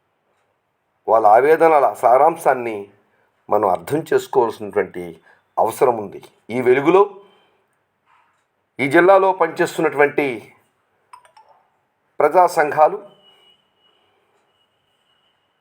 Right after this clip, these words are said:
ఇటీవలనే సుమారు ఐదు రెవెన్యూ గ్రామాల పరిధిలోని ఇరవై గ్రామాలని సందర్శిస్తూ, ఆ ప్రజల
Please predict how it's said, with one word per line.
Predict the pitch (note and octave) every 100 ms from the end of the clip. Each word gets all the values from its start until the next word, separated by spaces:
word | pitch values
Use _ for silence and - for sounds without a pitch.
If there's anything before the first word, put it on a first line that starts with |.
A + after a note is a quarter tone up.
| -
ఇటీవలనే | G#2 C3+ C3+ C3+ C3+ A#2 G2 - _ _ _ _ _ _ _ _ _ _ _ _ -
సుమారు | - D3+ E3+ E3+ C3+ - - _ _ _ _ _ _ _
ఐదు | A2+ D3+ D#3+ F3
రెవెన్యూ | D3+ D#3+ F3+ F3+
గ్రామాల | D3+ D#3 D3+ D3+ C#3+ A#2 - - _ _ _ _ _ _
పరిధిలోని | B2+ E3 D3+ F3 F3 D3
ఇరవై | C3 C#3+ C#3
గ్రామాలని | B2+ B2+ C#3+ D#3+ C#3+
సందర్శిస్తూ, | B2+ B2 C#3 C3+ C3+ - C3 G#2+ F#2 - _ _ _ _ _ _ -
ఆ | A2+ A#2 A2+ -
ప్రజల | A2+ A#2 D#3